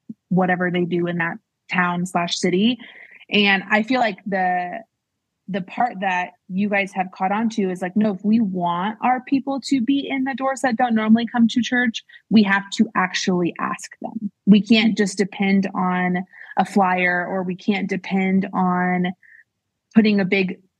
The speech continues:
sign on the lawn, front lawn of our church to hit people who are driving by. But, like, I,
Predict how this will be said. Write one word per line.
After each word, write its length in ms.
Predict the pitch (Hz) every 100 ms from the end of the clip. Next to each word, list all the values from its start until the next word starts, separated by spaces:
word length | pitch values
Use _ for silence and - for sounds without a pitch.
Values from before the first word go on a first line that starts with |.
| _
sign 480 | - - 196 190 190
on 160 | 190 190
the 200 | 185 180 -
lawn, 460 | 196 190 190 185 190
front 180 | 202 185
lawn 200 | 190 190
of 100 | 185
our 140 | 185
church 640 | 185 - 190 180 175 - - _ _ _ -
to 80 | 185
hit 400 | 190 190 185 -
people 260 | 208 190
who 120 | 185
are 100 | 190
driving 360 | 180 180 180 180
by. 580 | 214 285 190 180 180 196 - _ _ _ _ 170
But, 520 | 208 190 185 180 - _ _ _ _ _ -
like, 140 | 208 190
I, 160 | 190